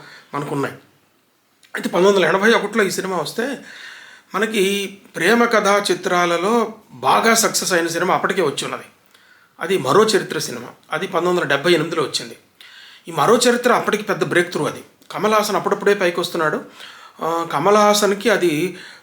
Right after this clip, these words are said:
ఆ, పెద్ద బ్రేక్. అక్కడి నుంచి కమల్ హాసన్ అసలు చాలా బిజీ హీరో అయిపోయినాడు. పైగా బాలచందర్ ఆ సినిమాకు డైరెక్టర్. బాలచందర్ సినిమాలు ఒక, అప్పటికే ఒక చాలా, ఒక పెద్ద ముద్రతోటి ప్రత్యేకంగా ఉంటాయి అన్నమాట. మధ్యతరగతి జీవితాన్ని చూపిస్తాడు, అంతులేని కథ అని. తర్వాత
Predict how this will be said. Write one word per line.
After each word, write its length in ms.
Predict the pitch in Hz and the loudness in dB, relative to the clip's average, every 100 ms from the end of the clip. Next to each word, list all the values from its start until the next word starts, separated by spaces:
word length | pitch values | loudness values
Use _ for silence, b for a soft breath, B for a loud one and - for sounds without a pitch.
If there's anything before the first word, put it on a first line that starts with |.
| - | -10
ఆ, 40 | 160 | -8
పెద్ద 280 | 165 151 - | -8 -2 -2
బ్రేక్. 360 | 165 180 - - - _ - | 4 2 2 -10 -18 _ -8
అక్కడి 260 | 131 202 | -4 0
నుంచి 180 | 214 226 | 0 0
కమల్ 240 | 214 156 190 | 0 2 2
హాసన్ 340 | 180 202 156 | 2 0 -4
అసలు 340 | 147 147 127 127 131 123 - | -4 -6 -6 -8 -14 -12 -4
చాలా 140 | 143 | -2
బిజీ 300 | 160 127 147 | -2 -2 -2
హీరో 200 | 160 151 | 0 0
అయిపోయినాడు. 440 | 147 135 143 135 - - B B B B B B - | 0 -2 -4 -4 -8 -12 B B B B B B -4
పైగా 180 | 214 220 | -2 0
బాలచందర్ 800 | 120 123 233 269 240 220 214 226 | 2 2 4 4 2 2 2 2
ఆ 200 | - 156 | 2 -2
సినిమాకు 400 | 170 175 180 151 | -2 -2 -2 -2
డైరెక్టర్. 460 | 135 143 - - - _ _ - | -2 -4 -8 -16 -20 _ _ -14
బాలచందర్ 680 | 123 160 233 233 220 220 | -2 2 2 2 0 0
సినిమాలు 800 | 214 196 202 202 208 233 180 185 B B B _ | 0 -2 2 2 2 0 -2 -4 B B B _
ఒక, 100 | 170 | -6
అప్పటికే 500 | - - - 247 247 | -2 -4 -2 -2 2
ఒక 280 | 226 202 - | 2 0 0
చాలా, 140 | 180 | 2
ఒక 300 | 175 185 - | 2 0 -6
పెద్ద 200 | 160 151 | -10 0
ముద్రతోటి 960 | 214 156 147 175 208 208 180 233 - - _ - | 0 0 0 2 2 2 0 0 -6 -12 _ -12
ప్రత్యేకంగా 460 | 170 - 226 214 | -4 0 0 2
ఉంటాయి 220 | 180 160 147 | 0 0 -2
అన్నమాట. 300 | 127 120 - _ B B B - | -2 -6 -12 _ B B B -8
మధ్యతరగతి 680 | 143 165 226 226 220 214 180 | -2 2 2 4 2 2 0
జీవితాన్ని 440 | 156 185 185 185 180 | 0 0 0 -2 -2
చూపిస్తాడు, 360 | 170 165 156 151 | -6 -6 -4 -4
అంతులేని 380 | 160 170 165 | 0 2 2
కథ 180 | 156 147 | 2 0
అని. 200 | 139 143 | -2 -4
తర్వాత 520 | 143 147 143 139 139 | -6 -4 -2 -2 -6